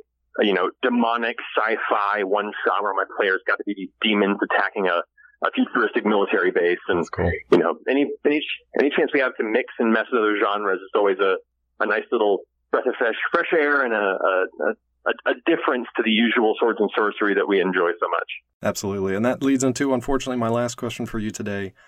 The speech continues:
Speaker 2: Are there any other projects on the horizon that you're currently working on that you would like to or are able to give a signal boost to?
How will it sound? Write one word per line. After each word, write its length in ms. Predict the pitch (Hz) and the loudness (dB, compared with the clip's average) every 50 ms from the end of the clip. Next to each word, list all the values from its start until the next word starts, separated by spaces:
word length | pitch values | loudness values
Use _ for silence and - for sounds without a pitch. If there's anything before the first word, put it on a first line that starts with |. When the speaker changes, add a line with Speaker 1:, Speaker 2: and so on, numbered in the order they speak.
| - - _ _ _ _ _ _ | -20 -20 _ _ _ _ _ _
Speaker 2:
Are 120 | - - - | 0 0 0
there 160 | 143 156 - | 0 0 0
any 200 | 170 185 190 180 | 2 2 4 4
other 160 | 180 175 170 | 2 2 0
projects 460 | - - 165 160 151 165 165 160 - | -2 -2 -4 -4 -2 -4 -6 -8 -6
on 140 | - 147 139 | -6 -4 -4
the 60 | - | -4
horizon 460 | 113 - 135 127 123 131 135 127 135 | -2 -2 2 2 2 2 2 0 -2
that 100 | 123 123 | -4 -4
you're 100 | 104 107 | -6 -8
currently 300 | - - - 190 196 190 | -6 -2 0 0 2 2
working 280 | 165 139 139 131 - 131 | 2 0 -2 -2 -2 -2
on 240 | 123 123 135 139 131 | 0 0 0 -2 -2
that 140 | 120 107 - | -6 -6 -6
you 200 | 104 107 110 101 | -6 -6 -6 -6
would 280 | 98 92 113 113 95 | -6 -4 -4 -4 -2
like 240 | 107 107 117 123 - | 0 0 -2 -2 -2
to 260 | - - 147 151 156 | -4 -4 -4 -4 -2
or 160 | - 98 95 | -2 -2 0
are 160 | 90 87 87 87 | 0 0 0 0
able 240 | 98 123 123 110 95 | 0 0 0 0 -2
to 120 | - - | -4 -6
give 160 | 92 95 98 | -6 -6 -6
a 60 | 90 92 | -4 -4
signal 300 | - 131 120 101 92 92 | -2 -2 -2 -2 -4 -10
boost 260 | - 92 - - - | -10 -12 -12 -12 -12
to? 160 | - - - | -12 -12 -12